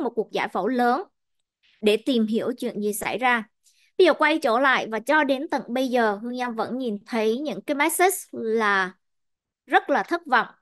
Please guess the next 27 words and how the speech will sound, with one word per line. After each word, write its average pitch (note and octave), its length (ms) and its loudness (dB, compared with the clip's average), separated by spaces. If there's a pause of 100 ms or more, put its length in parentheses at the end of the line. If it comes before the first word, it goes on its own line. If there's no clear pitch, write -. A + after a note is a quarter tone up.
(140)
và A#3 320 0 (500)
những A#3+ 340 -4
người C#4+ 240 4
ở F#3 120 2
bên D4 220 -2
ngoài B3 480 2
đó D#4 160 -2 (520)
thì A3 100 0
họ A#3 180 -2
không D#4 380 -4
có F4+ 200 2
hiểu A3 240 -2
nổi A3+ 440 -2
và A3+ 100 -6
họ G#3+ 180 -6
cho B3 260 2
rằng A3+ 300 -2
là G3 300 -6 (1120)
nước C4+ 180 0
Mỹ A#3+ 260 -4 (440)
still D#4 360 4 (340)
stupid E4 640 0
đến C4 340 -2
độ C4+ 140 0
như A#3+ 180 -6
vậy A3+ 180 -6
sao? A#3+ 280 -2